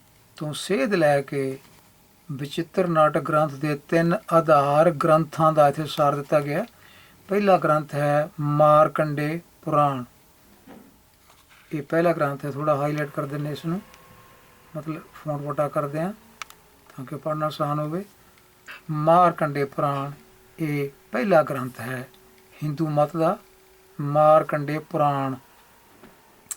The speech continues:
ਇਹਦੇ ਅੰਸ਼ ਕਿੱਥੇ ਆਉਂਦੇ ਆ, ਜਿਹੜਾ ਮੌਜੂਦਾ ਨਿਤਨੇਮ ਹੈ? ਮਾਰਕੰਡੇ ਪੁਰਾਣ ਵਿੱਚ ਕੀ ਕੀ ਹੈ?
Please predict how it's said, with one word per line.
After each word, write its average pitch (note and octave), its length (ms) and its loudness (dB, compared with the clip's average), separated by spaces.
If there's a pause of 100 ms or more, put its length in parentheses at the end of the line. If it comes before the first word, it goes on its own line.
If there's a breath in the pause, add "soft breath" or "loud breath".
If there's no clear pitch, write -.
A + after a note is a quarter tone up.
(580 loud breath)
ਇਹਦੇ G#3 320 2
ਅੰਸ਼ F3 260 0
ਕਿੱਥੇ F3 360 2
ਆਉਂਦੇ D3 360 2
ਆ, C#3 200 -4 (680)
ਜਿਹੜਾ D#3 220 0
ਮੌਜੂਦਾ D3 400 -4
ਨਿਤਨੇਮ C#3+ 500 -4
ਹੈ? C3 260 -6 (640 soft breath)
ਮਾਰਕੰਡੇ E3+ 720 2
ਪੁਰਾਣ E3+ 320 4
ਵਿੱਚ E3 180 -2
ਕੀ F#3 320 -2
ਕੀ F3 260 2
ਹੈ? C#3+ 340 -2